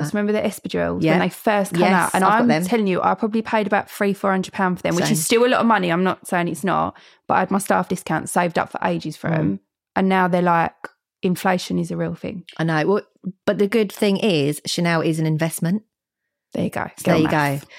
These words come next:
Speaker 2: But I can never get rid of it. I just hope to God that Dolly, Dolly's my daughter. We
Speaker 1: What
Speaker 2: talked
Speaker 1: size
Speaker 2: about her
Speaker 1: feet have you
Speaker 2: earlier.
Speaker 1: got?
Speaker 2: I've got five,
Speaker 1: I'm
Speaker 2: size
Speaker 1: four.
Speaker 2: five. Well, I'm between a four and a five. I'm probably more a five.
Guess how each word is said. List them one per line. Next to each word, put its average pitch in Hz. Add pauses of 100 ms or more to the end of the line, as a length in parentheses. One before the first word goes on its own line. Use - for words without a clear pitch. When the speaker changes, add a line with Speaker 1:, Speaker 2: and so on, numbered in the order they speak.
(140)
Speaker 2:
But -
I 175
can 185
never 170
get -
rid 160
of 156
it. 135
I 156
just 175
hope 175
to -
God 151
that -
Dolly, 147
Dolly's 156 (220)
my 143
daughter. 139
We -
Speaker 1:
What 220
Speaker 2:
talked -
Speaker 1:
size 240
Speaker 2:
about 233
her 233
Speaker 1:
feet -
have 226
you 226
Speaker 2:
earlier. 233
Speaker 1:
got? 285 (540)
Speaker 2:
I've 160
got 151
five, 147
Speaker 1:
I'm 180
Speaker 2:
size 160
Speaker 1:
four. 170
Speaker 2:
five. 139 (300)
Well, 220
I'm 247
between 320
a -
four 254
and 202
a 190
five. 123 (380)
I'm 226
probably 220
more 196
a 170
five. 131